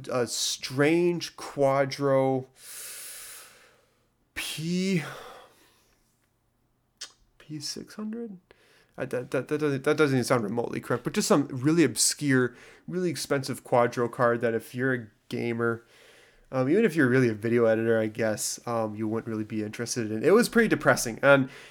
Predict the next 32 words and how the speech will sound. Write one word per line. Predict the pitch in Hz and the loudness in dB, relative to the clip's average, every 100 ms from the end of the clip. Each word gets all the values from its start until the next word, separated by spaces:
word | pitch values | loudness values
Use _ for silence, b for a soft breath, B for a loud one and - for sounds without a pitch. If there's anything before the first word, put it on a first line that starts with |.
| B 135 | B 4
it's | 165 156 | 6 6
funny | - 165 147 | 6 6 6
because, | 131 131 135 117 | 4 6 4 6
like, | 127 123 | 4 4
you | |
had | 139 | 4
one | 127 | 4
of | 123 | 4
the | |
most | 117 123 123 | 4 4 2
expensive | - - 214 208 | -2 2 2 0
cards | - 196 196 190 156 | 4 6 8 6 4
there | 180 180 | 4 6
and | 147 | 4
then | 139 135 | 2 6
one | 131 | 6
of | |
the | 117 | 4
cheapest | 110 - 135 131 | 0 -4 -4 -2
cards | - 127 127 | 2 2 4
there, | 127 | 4
and | 120 110 107 110 | 4 0 -4 0
that | 117 | 2
was | 110 110 | 2 -2
it. | 110 | -4
There | 113 | -4
was | 113 110 | -6 -4
nothing | 127 127 - 127 | 2 2 2 -2
in | 113 | -4
between. | 107 - - 110 107 127 | -8 -12 -8 -8 -8 -4
And, | 123 120 117 | -2 0 0
um, | 117 113 113 | 0 0 -2